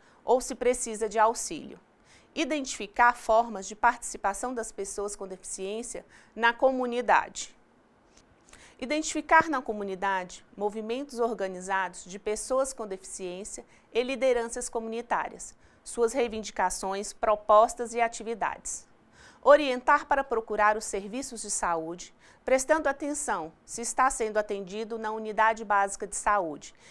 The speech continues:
e se tem todos os atendimentos, como vacinação, as consultas, pré-natal,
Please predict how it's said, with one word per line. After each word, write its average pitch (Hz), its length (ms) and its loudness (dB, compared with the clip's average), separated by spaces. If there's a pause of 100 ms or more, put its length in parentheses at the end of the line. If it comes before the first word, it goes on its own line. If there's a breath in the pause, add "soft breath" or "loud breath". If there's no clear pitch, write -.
(140 loud breath)
e 254 80 -6
se 269 140 -6
tem 269 200 0
todos 330 360 6
os 302 120 -2
atendimentos, 233 920 -2
como 170 260 -4
vacinação, 180 920 -2 (360 soft breath)
as - 160 -6
consultas, 202 800 -2 (300 soft breath)
pré-natal, 208 840 4